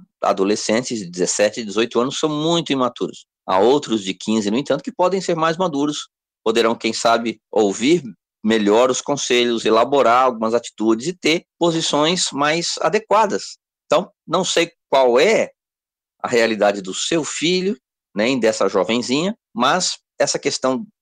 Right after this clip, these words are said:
da maturidade, somente os quinze anos, precisa ser ampliada pra ver de uma maneira um pouco mais adequada. Dois, proponha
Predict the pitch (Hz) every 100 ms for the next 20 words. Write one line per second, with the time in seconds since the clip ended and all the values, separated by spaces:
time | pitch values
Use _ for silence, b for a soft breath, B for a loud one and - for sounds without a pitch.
0 | _ 98 156 185 160 - 123 110 123 -
1 | - 160 175 160 123 139 151 - 110 -
2 | - 127 127 110 120 156 104 - - -
3 | _ _ 113 117 123 117 120 - 123 123
4 | 117 98 104 117 117 123 104 107 120 -
5 | _ - 104 104 104 110 - 110 110 107
6 | 101 110 110 - _ _ - 110 120 139
7 | - - - - _ _ _ _ - 170
8 | 107 78 - - 214 220 220 269 277 196
9 | 104 -